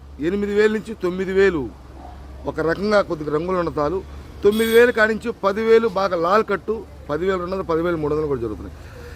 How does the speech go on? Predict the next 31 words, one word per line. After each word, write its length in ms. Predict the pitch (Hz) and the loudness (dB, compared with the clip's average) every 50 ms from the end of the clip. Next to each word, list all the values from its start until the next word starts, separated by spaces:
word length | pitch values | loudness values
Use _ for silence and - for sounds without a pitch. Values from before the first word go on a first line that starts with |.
| - - | -12 -6
ఇంకా 120 | - 190 | -2 -2
మిగతా 560 | 190 190 208 214 - 226 226 214 208 208 208 202 | 0 2 0 2 4 4 6 6 6 6 4 2
సీడ్ 320 | - - 240 247 254 240 | 0 0 0 0 2 4
తాళ్ళు 220 | 240 220 214 202 | 4 4 6 4
అయితే 440 | 196 185 143 165 165 165 165 170 175 156 - - - - - - - - - | 4 0 0 0 0 2 2 2 0 -4 -10 -18 -20 -20 -20 -20 -20 -12 -8
అటు 180 | - 160 - 180 | -6 -4 0 0
ఆరు 300 | 170 170 180 196 208 208 | 2 4 4 4 4 4
వేలు 200 | 208 220 220 220 | 4 4 2 2
కాడి 160 | - 208 208 | 0 -2 -2
నుంచి 260 | 208 202 151 175 180 | -2 -4 -2 -2 -2
ఏడు 100 | 180 180 | 0 0
వేలు 220 | 190 190 190 185 170 | 0 0 0 0 -2
ఒక 100 | 156 151 | -2 -2
మాదిరిగా 400 | 147 147 151 165 165 175 160 165 | -2 -2 -2 -2 -2 -4 -4 -4
ఉన్న 100 | 160 147 | -4 -2
తాళ్ళు, 340 | 123 139 139 135 147 170 - - - - - - - - | -2 -2 -4 -4 -4 -6 -8 -14 -20 -20 -20 -14 -4 2
ఏడు 260 | 160 196 214 214 220 | 4 4 4 4 4
వేల 180 | 208 220 220 | 4 4 4
నుంచి 200 | 226 214 - 208 | 4 0 -4 -4
బాగా 280 | 190 170 185 196 180 185 170 160 175 | -2 0 2 2 2 2 2 2 2
రంగులుంటే 420 | 190 214 214 214 208 214 180 185 | 2 2 2 0 0 0 0 0
ఎనిమిది 240 | 170 151 147 151 156 | 0 0 0 -2 -2
వేలు, 280 | 151 151 160 165 190 202 - - - - - - - - - - - - | 0 -2 -2 -4 -6 -10 -12 -18 -20 -20 -20 -20 -20 -20 -20 -16 -8 -6
మిగతా 220 | 190 202 - 214 | -4 -2 0 0
థర్టీ 260 | 202 - 196 185 196 202 | 0 0 0 0 0 2
ఫోర్ 220 | 185 202 190 165 | 2 0 0 0
తాళ్ళు 180 | 185 185 185 180 | 0 0 2 2
కానీ 200 | 185 175 175 175 | 2 0 0 -4
ఈ 80 | 175 165 | -6 -4
తాళ్ళన్నీ 480 | - 165 160 170 170 170 175 175 180 | -2 0 0 2 0 0 -2 -2 -2
కూడా 500 | 165 135 131 117 110 113 110 110 117 127 | -2 -2 -2 -2 -2 -4 -6 -6 -8 -10